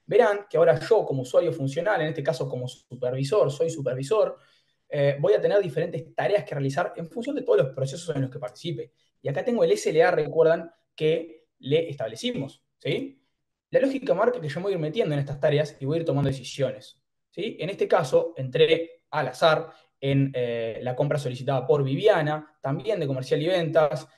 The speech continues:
que acá me dice que necesita un ítem uno, dos veces. La verdad, perdón, Viviana, no me queda muy claro esto, discúlpame, pero te voy a decir, no me queda claro. Y espero que no se nos enoje Viviana,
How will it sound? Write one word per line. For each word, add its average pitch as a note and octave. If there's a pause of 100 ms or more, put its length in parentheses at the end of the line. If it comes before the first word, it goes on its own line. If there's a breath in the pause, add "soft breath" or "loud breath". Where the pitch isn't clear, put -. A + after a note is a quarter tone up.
(140 soft breath)
que -
acá G3
me D3
dice E3
que D#3+
necesita D3
un E3
ítem E3+
uno, G#3+
dos D#3+
veces. E3+ (100)
La F3+
verdad, A#3
perdón, G#3+
Viviana, F#3
no F3+
me F#3+
queda F#3+
muy E3
claro F3+
esto, E3 (200)
discúlpame, D#3+
pero E3 (440 loud breath)
te D#3
voy -
a -
decir, G3
no G3
me D#3+
queda D3+
claro. G2 (400)
Y G#3+ (360)
espero B2
que A#2+
no B2
se B2
nos A#2+
enoje B2+
Viviana, D#3+